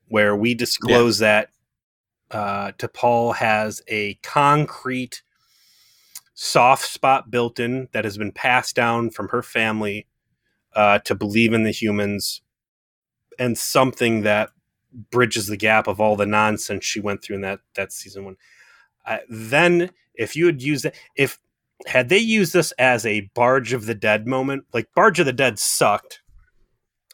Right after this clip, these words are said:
Speaker 1: 'cause we had the story too many times, and they were bringing that out, what, season seven?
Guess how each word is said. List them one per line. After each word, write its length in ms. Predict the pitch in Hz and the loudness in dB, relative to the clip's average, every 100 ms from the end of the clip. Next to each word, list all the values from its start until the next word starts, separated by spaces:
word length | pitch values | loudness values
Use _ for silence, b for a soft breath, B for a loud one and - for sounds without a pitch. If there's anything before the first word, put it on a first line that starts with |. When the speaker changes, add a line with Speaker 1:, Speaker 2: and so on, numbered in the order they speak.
| _ b b b | _ b b b
Speaker 1:
'cause 160 | - 123 | -8 -4
we 100 | 135 | 0
had 200 | 123 117 | 0 -2
the 60 | |
story 280 | 110 127 117 | -6 -4 -4
too 140 | 113 120 | -4 -6
many 140 | 110 | -6
times, 340 | 110 110 104 | -4 -6 -4
and 100 | 110 | -4
they 60 | 110 | -4
were 80 | 104 | -4
bringing 260 | 107 107 | -4 -4
that 160 | 104 101 | -2 0
out, 200 | 98 101 | 0 0
what, 200 | 101 - | -6 -8
season 520 | - 113 101 107 104 | -6 -4 -2 -2 -2
seven? 920 | - - - - - 131 175 240 247 | -4 -4 -2 -2 0 0 0 -2 -4